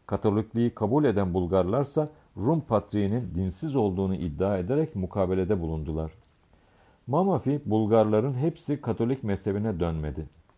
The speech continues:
Büyük bir kısmı Ortodokslukta kaldı. Fakat bunlar da Fener Patriğinin nüfuzunu tanımak istemediler. Milli ve müstakil bir kilise halinde teşkilatlanmakta ısrar ettiler. Rusya,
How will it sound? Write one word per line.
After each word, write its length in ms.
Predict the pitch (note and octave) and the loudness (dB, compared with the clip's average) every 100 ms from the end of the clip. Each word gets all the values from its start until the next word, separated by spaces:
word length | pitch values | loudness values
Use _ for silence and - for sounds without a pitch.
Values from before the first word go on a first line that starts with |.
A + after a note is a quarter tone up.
| _ _ _ _ _ - | _ _ _ _ _ 0
Büyük 340 | G#2 D3 D3 | 2 2 4
bir 160 | G#2+ - | 2 2
kısmı 340 | F#2 - C#3+ | -6 -4 -4
Ortodokslukta 920 | - F#2+ G#2 F2 F2+ - - - G2+ | 0 0 0 0 -2 -4 -10 -4 -4
kaldı. 360 | - D#2+ C#2+ E2 - _ _ _ _ _ | -2 -4 -4 -10 -16 _ _ _ _ _
Fakat 320 | G#2+ C#3 C3 | 0 0 2
bunlar 400 | G#2+ G#2+ D#3 D#3+ | 0 0 0 2
da 140 | D3+ D3+ | 0 0
Fener 420 | - C#3 D3 C3 | -2 0 0 2
Patriğinin 580 | A2 G2 G#2+ G#2 A2+ G2 | 0 0 0 -2 0 -2
nüfuzunu 520 | E2+ G2+ F2+ A2 D3 | -2 -4 -4 -6 -2
tanımak 380 | G#2 F#2+ G2+ - | -2 0 -2 -6
istemediler. 640 | - G#2 F2 C#2+ D#2 D2+ - _ _ _ | -4 -2 -2 -4 -4 -6 -10 _ _ _
Milli 540 | G2 G2 F#2 C3+ E3+ G2 | -4 0 2 2 0 0
ve 100 | G#2 | -2
müstakil 560 | G2 - G2+ - D#3 | -4 -4 -2 0 0
bir 180 | B2 - | 0 -2
kilise 340 | - G2+ - | -2 -4 -2
halinde 520 | C3 G#2 F#2+ G2 G#2 - | 0 2 2 2 -2 0
teşkilatlanmakta 1120 | F#2+ - G#2 F#2+ F#2+ G2 F2+ F2+ F2 - D#3+ | -4 -2 0 2 2 0 -2 -2 -4 -6 -6
ısrar 360 | G2 - G#2 E2 | -8 0 2 2
ettiler. 480 | D2 - D#2+ D#2+ - _ _ _ _ _ _ _ - | -2 -6 -6 -6 -10 _ _ _ _ _ _ _ -2
Rusya, 520 | C#3 F#3+ - E3 E3+ | 0 0 2 0 0